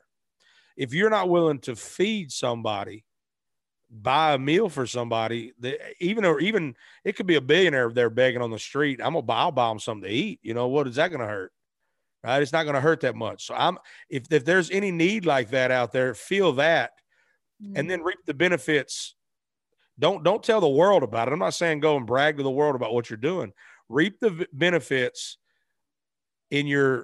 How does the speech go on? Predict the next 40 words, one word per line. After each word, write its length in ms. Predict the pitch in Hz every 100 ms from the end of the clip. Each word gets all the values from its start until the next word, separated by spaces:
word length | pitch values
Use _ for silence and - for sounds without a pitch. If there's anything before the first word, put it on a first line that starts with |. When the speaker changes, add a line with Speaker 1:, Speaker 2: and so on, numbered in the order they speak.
| -
Speaker 1:
in 140 | 135
your 120 | 135
public 420 | 123 - 202 170 131
life 360 | 123 123 117
of 100 | 117
what 240 | 120 156 180
you 80 |
do 240 | 156 151 143
in 80 | 127
your 120 | 120
private 420 | - 175 135 104
life. 400 | 107 92 95 _ _ _ _ _
Don't, 320 | 117 180 214 - _ -
don't 300 | 127 202 185
go 240 | 170 185
in 100 | 165
your 260 | 143 131 123 _
public 320 | - 214 156
life. 520 | 127 123 117 123 - _ _ _ _ _ _ -
Don't 260 | 160 214
live 200 | 196 190
a, 80 | 156
a 120 | 143 143 143
<laughs> 40 | -
life 300 | 185 165 135
of, 300 | 127 101 - -
of 360 | 123 120 101 _ _ _ _ _
evil, 500 | 160 208 226 160 127
so 220 | 113 - 135
to 100 | 120
speak. 380 | - 135 143
Don't 160 | 147 180
live 140 | 196
a 80 | 170
life 400 | 135 143 151 127
of, 200 | 127 107 _ _ _ _ _
of 220 | 120 107
selfishness 880 | - 160 185 175 147 - 135 123 -
and 160 | 123 113
greed 600 | 131 156 185 135 117